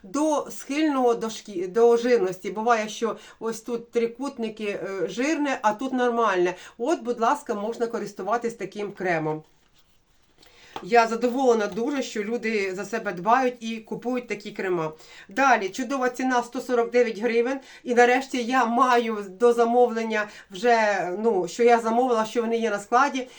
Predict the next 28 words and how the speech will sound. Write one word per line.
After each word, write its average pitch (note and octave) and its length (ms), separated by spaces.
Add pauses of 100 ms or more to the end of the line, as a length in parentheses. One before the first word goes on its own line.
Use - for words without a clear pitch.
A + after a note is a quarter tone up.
(140)
Це A#3+ 260 (260)
наші, A3 640
е, F#3 160
дезодоранти A3+ 840 (460)
сорок B3+ 340
вісім A#3 260
годин. A#3+ 540 (460)
Е, G3+ 340
антипреспіранти, A#3+ 1080
м, G#3 680
це B3+ 200
іде A#3 260
пюр. B3 480 (340)
Це B3 160
жіночий, C4+ 480
і A#3 280
взагалі B3+ 400
мі-, A#3 220
я A#3+ 140
рахую, B3 320
що A#3+ 140
це B3 140
може A#3+ 240
бути A#3 260
унісексом, A#3 880
а, B3+ 160
е, A3+ 440
дезодорант, B3+ 580